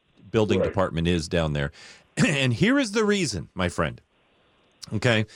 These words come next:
Speaker 1: from top to bottom, when we frame, when we would frame a house,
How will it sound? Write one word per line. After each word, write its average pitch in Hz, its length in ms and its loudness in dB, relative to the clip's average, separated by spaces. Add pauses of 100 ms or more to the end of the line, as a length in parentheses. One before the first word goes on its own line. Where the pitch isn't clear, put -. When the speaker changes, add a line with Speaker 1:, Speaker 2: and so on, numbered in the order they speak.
(320)
Speaker 1:
from 135 220 0
top 220 420 -2
to 202 180 0
bottom, 131 460 2
when 104 220 0
we 120 140 2
frame, 123 520 0
when 90 160 -2
we 101 140 2
would 107 340 0
frame 107 400 -2
a 85 100 0
house, 78 500 -4